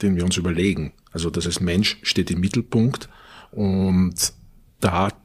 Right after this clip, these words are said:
zeichnet mal das aus, dass wir mal diese Bedürfnisse erfüllen. Das Zweite ist, was ich sagen muss, ist, äh, alles, was damit zu tun hat mit dem,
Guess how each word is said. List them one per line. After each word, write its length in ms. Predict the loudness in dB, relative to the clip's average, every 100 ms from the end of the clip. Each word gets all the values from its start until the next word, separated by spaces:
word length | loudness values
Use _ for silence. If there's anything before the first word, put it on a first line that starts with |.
| -4
zeichnet 520 | 0 0 2 2 2
mal 160 | 0 2
das 260 | 2 2
aus, 240 | 0 -2 -2
dass 160 | -2
wir 80 | 0
mal 140 | 0 0
diese 240 | -2 -2
Bedürfnisse 500 | 0 -2 -2 -2 -4
erfüllen. 400 | -4 -4 -4 -6 -14 -20 -20 -20 -18 -8
Das 140 | -2
Zweite 460 | 2 6 4 6 6
ist, 340 | 6 4 2
was 100 | 0
ich 140 | 0
sagen 260 | 2 2 2
muss, 220 | 2 2
ist, 260 | 0 -2 -4 -10
äh, 60 | -4
alles, 760 | -2 0 0 0 0 0 -2 0
was 80 | 0
damit 240 | 2 0
zu 80 | -2
tun 200 | 0 2
hat 140 | 2
mit 140 | -2 -2
dem, 500 | 0 0 -2 -4